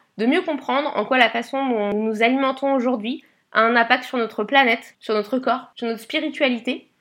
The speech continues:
et donc de mieux respecter les animaux, mais aussi de mieux respecter notre nature. Lors de chacune de ces retraites, j'ai aussi ramené une énergie qui m'a permis à chaque fois de revenir plus créative à mon retour,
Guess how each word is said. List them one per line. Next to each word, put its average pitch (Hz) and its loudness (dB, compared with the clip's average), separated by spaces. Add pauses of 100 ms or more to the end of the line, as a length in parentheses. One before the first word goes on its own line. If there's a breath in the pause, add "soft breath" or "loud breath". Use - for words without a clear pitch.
(240)
et 233 -2
donc 311 0
de 262 0
mieux 240 2
respecter 285 -2
les 254 -2
animaux, 262 4 (120)
mais 214 2
aussi 254 0
de 285 0
mieux 240 0
respecter 285 -2
notre 277 0
nature. 247 -2 (540)
Lors 277 6
de 339 2
chacune 370 2
de 339 0
ces 320 0
retraites, 302 2
j'ai 262 2
aussi 262 0
ramené 294 4
une 254 4
énergie 254 2
qui - -8
m'a 220 4
permis 233 0
à 240 -2
chaque 262 -6
fois 302 0
de 277 0
revenir 226 -2
plus 311 -4
créative 262 -2
à 240 6
mon 233 0
retour, 240 -4